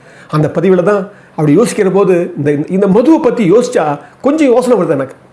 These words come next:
என்னன்னா, திரு எம் ஜி ஆர் ஆயிரத்தி தொள்ளாயிரத்தி எழுபத்தி ஐந்துல அவர் பதவிக்கு வர்றதுக்கு முன்னாலே கேட்குறாங்க, "மகாத்மா காந்திஜியினுடைய கொள்கைகளை, உங்களுக்கு பிடித்தமான கொள்கை என்ன?"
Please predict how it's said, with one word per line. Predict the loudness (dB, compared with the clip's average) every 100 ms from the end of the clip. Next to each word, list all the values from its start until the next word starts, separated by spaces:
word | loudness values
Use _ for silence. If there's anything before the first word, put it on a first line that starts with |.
| -8
என்னன்னா, | -2 0 0 0 -2 -6 -18 _ _ _ _ _ _ -2
திரு | 0 2
எம் | 2
ஜி | 2 0
ஆர் | -2 -10 -18 _ -20 -20 -10
ஆயிரத்தி | -4 -2 0 0
தொள்ளாயிரத்தி | 0 0 0 0
எழுபத்தி | 2 2 2
ஐந்துல | 2 2 0 0 -4 -6 -14 -20 -8
அவர் | -2 -2
பதவிக்கு | 0 0 0 0
வர்றதுக்கு | 0 0 0 0
முன்னாலே | 0 2 0
கேட்குறாங்க, | -2 -2 -4 -10 _ _ _ -20 -8
"மகாத்மா | -2 -2 0 0 2
காந்திஜியினுடைய | 0 0 2 2 2 2 0
கொள்கைகளை, | 0 0 2 2 0
உங்களுக்கு | 0 0
பிடித்தமான | -2 0 0 2 0
கொள்கை | 0 0 0
என்ன?" | 0 0 0